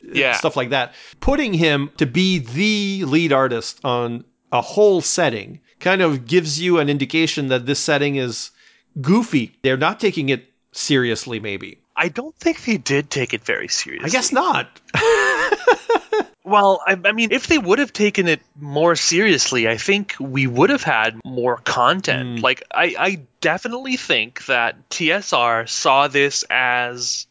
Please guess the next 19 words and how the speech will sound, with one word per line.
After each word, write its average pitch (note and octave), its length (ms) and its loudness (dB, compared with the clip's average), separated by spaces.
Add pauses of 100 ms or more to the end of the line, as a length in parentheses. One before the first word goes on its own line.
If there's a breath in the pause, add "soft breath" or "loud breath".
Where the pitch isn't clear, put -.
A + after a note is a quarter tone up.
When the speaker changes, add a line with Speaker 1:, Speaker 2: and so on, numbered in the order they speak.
Speaker 1:
more D3 720 2
of E3+ 220 2
a D3 360 4 (160)
supplement, B2+ 880 -2
more D3 320 2
of D3 200 0
a, C#3 40 4
a, C3 480 2
a - 20 2
rules C3 1120 4
thing, G#2 600 -2 (260 loud breath)
and C3 160 -2
a B2+ 80 0
way C3+ 440 0
of C3+ 200 0
getting C3+ 400 -2
in C#3+ 220 -4
between C#3 440 -4
worlds A2 760 0